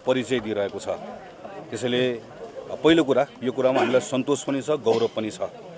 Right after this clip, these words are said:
नेपाली कङ्ग्रेसको ऐतिहासिक पार्टीको संसदीय दलको नेताको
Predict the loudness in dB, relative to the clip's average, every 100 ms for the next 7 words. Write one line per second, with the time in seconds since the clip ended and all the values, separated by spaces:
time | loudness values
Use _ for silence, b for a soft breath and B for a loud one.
0 | -14 -14 -14 -14 -18 -20 -20 -14 -4 6
1 | 8 8 2 2 -2 -2 0 0 -2 -6
2 | -20 -20 -8 -6 2 4 4 2 4 4
3 | 2 -4 -4 -6 -4 -6 -2 -2 0 -2
4 | -2 -2 0 4 4 2